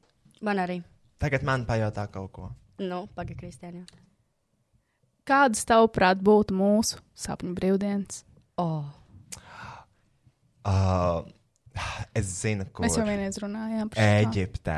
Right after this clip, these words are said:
Speaker 3: Mhm.
Speaker 2: <laughs> All inclusive viesnīcā ar garajiem galdiem.
Speaker 3: Mhm.
Speaker 2: Ā, bet pie bārme-, jā, mēs, ā, pie bārmeņa būtu kaut kādi tur dzērieni. Mēs varētu to, mēs varētu sarunāt hašišu, lai atved.
Speaker 3: Mhm.
Speaker 2: Un tā, tas būtu,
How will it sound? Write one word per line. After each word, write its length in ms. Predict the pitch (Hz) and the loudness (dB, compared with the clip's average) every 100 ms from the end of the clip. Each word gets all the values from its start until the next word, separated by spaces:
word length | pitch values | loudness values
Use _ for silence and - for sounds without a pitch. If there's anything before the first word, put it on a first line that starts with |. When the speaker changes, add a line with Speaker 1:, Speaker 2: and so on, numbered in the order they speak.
| 76 | -4
Speaker 3:
Mhm. 540 | 107 214 208 202 208 302 587 523 | -4 -2 -2 2 4 2 -2 -10
Speaker 2:
<laughs> 0 | - - - | -14 -14 -10
All 280 | - 104 113 | 0 2 4
inclusive 540 | 107 95 101 104 107 90 | 2 0 -2 0 0 0
viesnīcā 680 | 92 95 - 87 82 82 71 | 0 0 -2 -6 -4 -4 -4
ar 240 | - 92 | -4 -4
garajiem 460 | 95 95 98 87 92 | 0 2 2 0 0
galdiem. 640 | 95 90 95 120 156 196 - | 2 2 2 0 0 -4 -6
Speaker 3:
Mhm. 260 | 185 196 190 - - | -4 -4 -4 -10 -18
Speaker 2:
Ā, 160 | - 90 87 | -2 2 2
bet 380 | 98 101 98 - - | 0 2 0 -2 -6
pie 180 | - 92 | -2 2
bārme-, 400 | 87 90 104 - | 2 2 -2 -4
jā, 180 | - 92 87 | -2 -2 -2
mēs, 320 | - 98 90 - | -8 -6 -6 -8
ā, 320 | - 92 90 | -6 -2 -2
pie 200 | - 92 | -2 -2
bārmeņa 420 | 87 87 95 90 85 | 0 0 0 -2 -4
būtu 220 | 87 - | -6 -10
kaut 140 | 90 - | -14 -10
kādi 160 | 85 _ | -12 _
tur 180 | - 90 | -14 -14
dzērieni. 720 | 92 113 139 147 139 139 139 131 - - - - | -4 -2 0 0 -2 -2 -4 -6 -14 -20 -20 -20
Mēs 200 | 107 101 | -6 -2
varētu 180 | 90 - | -2 -2
to, 120 | 98 98 | -4 -4
mēs 200 | - 95 | -6 -2
varētu 220 | 101 90 98 | -2 -2 -2
sarunāt 320 | 98 82 - | -2 -2 0
hašišu, 640 | 85 87 - 98 95 - | 0 0 -2 -4 -2 0
lai 160 | 92 92 | 2 2
atved. 480 | 90 - 95 90 214 | 0 -2 -6 -2 -2
Speaker 3:
Mhm. 320 | 170 185 190 117 _ _ | -2 -2 -6 -10 _ _
Speaker 2:
Un 180 | 98 95 | -8 -4
tā, 200 | 92 87 - | -4 -6 -10
tas 180 | - 87 | -14 -12
būtu, 160 | 87 | -10